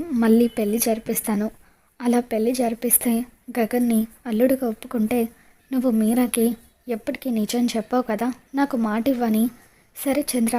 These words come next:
అడుగుతూ ఉంటాడు. "నేను ఒట్టు వేస్తున్నాను బావగారు, మీరు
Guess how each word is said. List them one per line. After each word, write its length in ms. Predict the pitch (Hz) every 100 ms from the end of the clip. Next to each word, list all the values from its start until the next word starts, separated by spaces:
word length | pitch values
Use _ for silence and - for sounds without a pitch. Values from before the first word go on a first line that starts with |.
| 226
అడుగుతూ 240 | 208 247 226
ఉంటాడు. 280 | 220 233 226 240 - - - _
"నేను 180 | 247 233 220 220
ఒట్టు 200 | 202 285
వేస్తున్నాను 520 | 254 226 - 233 233 220
బావగారు, 400 | 220 208 220 214 220 - - - -
మీరు 180 | 233 277